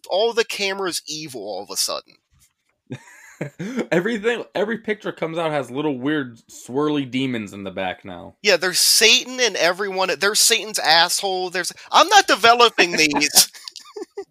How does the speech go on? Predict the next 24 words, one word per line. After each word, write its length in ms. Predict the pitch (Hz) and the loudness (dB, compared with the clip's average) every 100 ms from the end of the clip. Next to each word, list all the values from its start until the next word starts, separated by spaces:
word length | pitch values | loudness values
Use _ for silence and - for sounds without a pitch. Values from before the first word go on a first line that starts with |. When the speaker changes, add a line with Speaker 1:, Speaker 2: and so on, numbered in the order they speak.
| _ _ _ _ | _ _ _ _
Speaker 1:
<laughs> 200 | 269 311 - _ _ _ _ _ - _ - | 2 2 -2 _ _ _ _ _ -20 _ -4
Speaker 2:
The, 220 | 170 - _ 135 | -2 -2 _ 0
Donald 360 | 156 160 151 | 2 2 0
Pleasance 480 | 151 139 135 135 - | 0 0 0 -6 -4
meets 260 | 127 117 113 | -4 -4 -8
with 160 | 113 | -10
Professor 460 | 117 110 107 104 101 | -10 -6 -4 -4 -6
Barrick, 480 | 98 92 95 95 - | -4 -4 -4 -8 -8
and 360 | 107 107 92 - _ _ | -4 -4 -4 -10 _ _
he 160 | 123 123 | -6 -2
gives 240 | 131 120 | 0 0
him 160 | 117 107 | -4 -8
Father 280 | 131 127 120 | -2 0 0
Carlton's 540 | - 131 123 120 107 - | -2 -2 -2 -4 -12 -6
diary, 480 | 135 131 131 131 123 | -2 0 0 0 -2
and 80 | |
they 60 | 107 | -4
go 220 | 110 113 | -2 -2
to 40 | 107 | -2
the 140 | 110 | -4
old 160 | 110 98 | -6 -8
church 340 | - 110 - | -6 -6 -6
from 220 | - 104 | -14 -12
before, 560 | 98 - 110 101 92 | -12 -10 -6 -4 -4